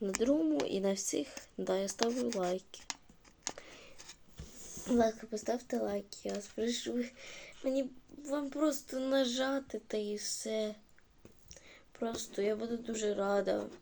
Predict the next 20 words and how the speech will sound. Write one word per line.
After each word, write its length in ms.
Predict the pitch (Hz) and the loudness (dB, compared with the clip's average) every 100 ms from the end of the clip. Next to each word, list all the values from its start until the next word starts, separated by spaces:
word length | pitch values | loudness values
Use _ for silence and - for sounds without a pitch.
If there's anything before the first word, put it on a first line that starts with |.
| - - | -16 -8
І 80 | 214 | -4
відпи-, 380 | 226 - - 208 - | -4 -4 -2 -2 -2
і 60 | - | -6
підпишіться, 800 | 220 - - - 214 247 240 208 | -6 -6 -8 -6 -4 -2 -2 -2
будь 100 | 208 | 0
ласка, 380 | 196 196 - - | 2 2 0 -4
на 140 | 185 185 | 0 0
мене. 320 | 185 180 185 - - - - - - - | 0 0 -4 -6 -4 -2 -2 -8 -6 -4
Я, 520 | - 208 214 220 220 214 - - - - - - - 196 | 2 8 8 10 8 4 -2 -14 -20 -20 -20 -20 -2 4
е, 100 | 208 | 4
хоч-, 340 | - 240 247 - - - - - - | 8 8 8 4 -16 -20 -20 -6 2
е, 280 | 190 214 208 | 4 4 6
хочу, 260 | 247 240 214 | 4 4 2
щоб 340 | - - 208 | 0 2 4
у 40 | 208 | 6
мене 220 | 208 196 | 6 4
цей 360 | - 196 190 - - - - - | 4 6 6 4 -8 -14 -14 4
було 200 | 214 240 | 10 10
п'ятдесят 500 | 240 208 202 226 233 | 10 8 8 6 2
підписників. 1120 | - 226 - 208 208 202 202 196 - 185 - | 2 -2 4 6 6 4 -2 -2 -8 -12 -12